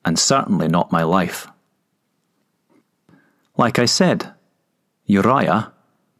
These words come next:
Bathsheba's husband, was a good man, one of the best, a reliable soldier and officer. It's unfortunate he was away fighting,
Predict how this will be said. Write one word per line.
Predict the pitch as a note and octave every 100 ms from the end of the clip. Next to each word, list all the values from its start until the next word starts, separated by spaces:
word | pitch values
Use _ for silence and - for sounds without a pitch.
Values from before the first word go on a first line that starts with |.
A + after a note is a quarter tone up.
| -
Bathsheba's | A#2+ A2+ - F#2+ F#2
husband, | - - - D#2+ - -
was | F#2
a | F2+
good | A#2 A2+
man, | G#2 F#2+ D2+ - _ _ _ _ _ _ _
one | B2 B2+
of |
the | G2+
best, | - G2+ - - - _ _ _ _ _ _ _ _ _ -
a | G2+
reliable | G#2 G2+ A2 B2+ A2 G2
soldier | - G#2+ G2+ F#2 F2+
and | E2+ F2
officer. | F#2+ F#2+ F#2+ - E2 - _ _ _ _ _ _ _ _ _ _ _ _ _ -
It's | C#3
unfortunate | D#3+ D3+ F3+ - - - A2
he | A2+
was | G2+ F#2+
away | F2+ E2+
fighting, | - A#2+ B2 E2+ D#2+